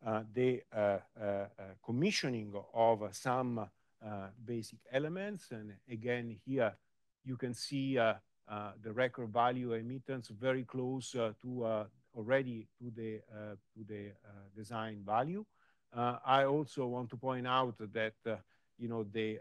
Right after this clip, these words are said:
uh, in the, in the operation, uh, at the beginning, uh, we were, uh,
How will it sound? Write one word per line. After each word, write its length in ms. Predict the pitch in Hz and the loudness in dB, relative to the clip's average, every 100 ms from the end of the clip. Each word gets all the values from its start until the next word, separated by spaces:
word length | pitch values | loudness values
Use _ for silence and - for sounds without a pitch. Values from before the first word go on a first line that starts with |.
| - | -8
uh, 240 | 101 98 95 _ _ _ | -10 -10 -12 _ _ _
in 140 | 117 113 | -6 -4
the, 160 | 113 - | -4 -4
in 100 | 117 | -2
the 100 | 120 | 0
operation, 560 | 123 123 139 156 139 123 | 0 2 2 2 0 -2
uh, 100 | 117 120 | -2 -2
at 120 | 110 | -2
the 80 | 107 | -4
beginning, 540 | 110 123 147 131 113 | -6 -4 -2 -2 -2
uh, 80 | 110 117 | -2 -2
we 220 | 123 123 | -2 -2
were, 420 | 113 120 120 113 - - 113 | 2 4 6 2 -4 -10 -2
uh, 140 | 110 | -2